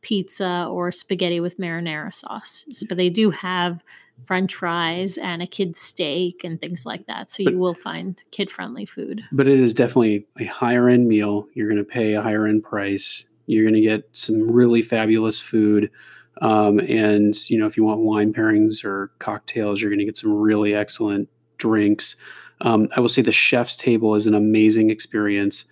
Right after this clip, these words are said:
Speaker 2: something you have to book in advance. There's only twelve seats and I think two seatings of it a night.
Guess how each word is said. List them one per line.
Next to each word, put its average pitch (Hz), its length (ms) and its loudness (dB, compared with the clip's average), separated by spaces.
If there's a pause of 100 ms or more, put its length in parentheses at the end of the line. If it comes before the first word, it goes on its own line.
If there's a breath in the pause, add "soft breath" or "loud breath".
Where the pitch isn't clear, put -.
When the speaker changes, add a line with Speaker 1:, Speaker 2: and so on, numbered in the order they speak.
(240 soft breath)
Speaker 2:
something 120 360 2
you 110 100 8
have 113 320 2
to 123 100 2
book 113 220 2
in 117 80 4
advance. 101 640 0
There's 104 220 -4
only 110 640 4
twelve 107 360 0
seats 107 440 0
and 107 80 2
I 98 60 0
think 101 240 -4
two - 160 -2
seatings 107 460 0
of 104 140 -2
it 104 80 0
a 104 80 0
night. 104 400 0